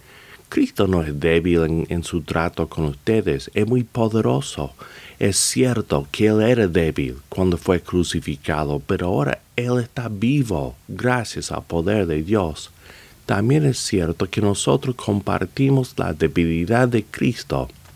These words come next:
pero ustedes verán que al igual que Cristo,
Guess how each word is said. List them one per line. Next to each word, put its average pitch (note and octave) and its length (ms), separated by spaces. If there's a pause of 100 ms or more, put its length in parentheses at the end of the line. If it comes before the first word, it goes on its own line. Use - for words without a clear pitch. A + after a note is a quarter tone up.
(720)
pero F#2 180
ustedes A2+ 500
verán G#2+ 440 (500)
que C3 100
al G#2 140
igual A2+ 480
que A#2 200
Cristo, C#2 600